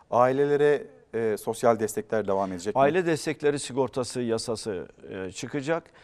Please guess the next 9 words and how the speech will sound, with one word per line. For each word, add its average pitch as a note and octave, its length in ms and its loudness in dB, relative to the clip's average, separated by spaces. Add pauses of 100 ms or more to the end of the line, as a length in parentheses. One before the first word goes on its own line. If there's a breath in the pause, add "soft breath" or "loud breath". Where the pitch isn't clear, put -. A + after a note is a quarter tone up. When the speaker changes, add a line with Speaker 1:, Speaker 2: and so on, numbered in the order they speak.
(260 soft breath)
Speaker 2:
E, A#2+ 400 4
sosyal B2 540 -4
destekler G#2+ 540 -6
devam G#2+ 300 -4
edecek. D3 360 -6 (340 soft breath)
Ama C#3+ 280 0
bugünkü C3+ 420 -6
şartlarda G#2 600 -6
değil, F3+ 260 -4